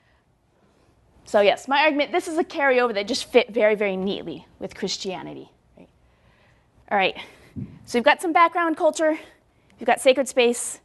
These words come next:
Hang on to all of that in your head for a moment here, 'cause we wanna actually talk about Hrapn Saga. So this particular saga I'm talking about, Hrapn Saga Sveinbjarnarsonar,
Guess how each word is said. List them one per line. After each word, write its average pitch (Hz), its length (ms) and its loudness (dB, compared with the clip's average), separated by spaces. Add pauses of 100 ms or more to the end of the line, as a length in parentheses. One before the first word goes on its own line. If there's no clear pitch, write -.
(640)
Hang 277 200 0
on 302 180 4
to 339 60 -4
all 262 140 2
of 285 120 2
that 277 120 2
in 285 60 -8
your 262 100 -4
head 226 320 2 (600)
for 240 100 -8
a - 20 -4
moment 208 300 -2
here, 180 260 -6 (580)
'cause 240 120 -16
we 269 80 -2
wanna 285 160 2
actually 285 240 0
talk 262 160 0
about 240 160 4
Hrapn 214 360 -2
Saga. 156 340 -8 (1700)
So 294 80 -8
this 320 120 -4
particular 381 500 0
saga 330 300 4
I'm 285 100 0
talking 302 240 -4
about, 240 220 0
Hrapn 311 340 -2
Saga 302 240 0
Sveinbjarnarsonar, 240 840 -2